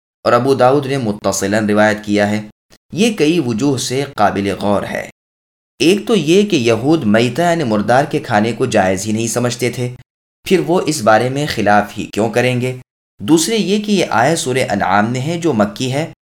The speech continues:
اور یہود تو مدینے میں رہتے تھے، اور تیسرے یہ کہ اس حدیث کو ترمذی نے روایت کیا ہے جو ابن عباس رضی اللہ عنہما سے مروی ہے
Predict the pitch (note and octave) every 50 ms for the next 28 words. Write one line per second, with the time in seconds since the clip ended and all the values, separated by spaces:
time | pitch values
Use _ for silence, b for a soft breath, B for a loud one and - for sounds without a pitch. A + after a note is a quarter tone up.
0 | _ _ _ _ - D3 D#3 C#3 C3 C3+ C3+ D#3 F3 E3 E3+ - E3+ D3+ B2 G#2
1 | F#2+ G#2 F#2+ F#2 F#2 A2 A2+ A#2+ B2 B2 B2+ B2+ - - B2+ C3 C3+ - _ _
2 | _ _ _ _ _ - E3 - - E3 E3+ E3 - F#3+ G3 E3+ D3+ D#3 F3 F#3
3 | F#3 F#3 F3 D#3+ C#3+ - - B2 A2 B2+ C#3+ C#3 C#3 - D3 C3 B2+ A2+ G#2 G#2
4 | A2 A2+ G#2+ B2+ C3+ C3+ C3+ D3 D#3 D3 G#2+ G2 G2 G2 F#2 F2+ F2 - - -
5 | A#2 A#2+ B2 B2+ C3 C#3+ D3 - - _ _ _ _ - D#3+ A3 A3+ G3+ D#3 C#3
6 | C#3 D3 C3 A2+ G#2 G2 G#2+ A#2+ B2+ B2 B2 A#2 G2 G2+ G#2 G#2 G2 F#2+ G2+ A2
7 | A2+ G#2+ F#2+ G2+ G2+ - - - - - - G#2 G#2 G#2 G#2 G2+ G#2+ G#2+ G#2+ G#2+
8 | G#2